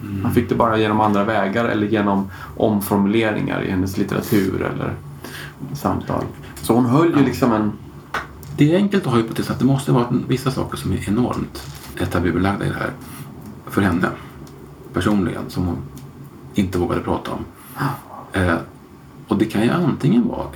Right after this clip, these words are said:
Speaker 1: ens egen uppväxt, vi vet ingenting om den egentligen, det finns bara små hint, man kan bara ana lite grann. Man får funderingar när man läser hennes böcker, kan det här vara någonting hon har upplevt själv?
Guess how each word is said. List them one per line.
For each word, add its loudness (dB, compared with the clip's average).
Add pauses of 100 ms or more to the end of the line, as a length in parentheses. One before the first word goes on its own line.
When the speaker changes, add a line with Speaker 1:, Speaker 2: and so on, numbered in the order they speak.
Speaker 1:
ens -4
egen 0
uppväxt, -4
vi -2
vet -6
ingenting -2
om 4
den 2
egentligen, -2
det -4
finns -6
bara 0
små -4
hint, 0
man 0
kan 0
bara 2
ana 2
lite 0
grann. -2 (800)
Man 0
får -2
funderingar 2
när 0
man -2
läser -4
hennes -2
böcker, -4
kan -2
det -2
här 0
vara 2
någonting -4
hon -2
har -2
upplevt -6
själv? -2